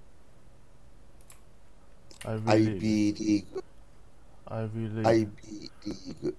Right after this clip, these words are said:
Speaker 2: 常春藤、常春藤名校。
Speaker 1: アイ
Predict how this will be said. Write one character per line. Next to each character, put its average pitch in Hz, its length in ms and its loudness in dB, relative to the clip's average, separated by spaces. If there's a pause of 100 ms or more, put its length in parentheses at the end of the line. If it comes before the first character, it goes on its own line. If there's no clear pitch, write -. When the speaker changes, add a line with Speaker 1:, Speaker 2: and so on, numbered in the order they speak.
(100)
Speaker 2:
常 113 200 0
春 147 200 -2
藤、 135 120 -2 (540)
常 110 240 -4
春 - 0 -
藤 135 140 -4 (160)
名 98 380 -2
校。 98 320 -6 (2750)
Speaker 1:
ア 95 80 2
イ 98 140 -2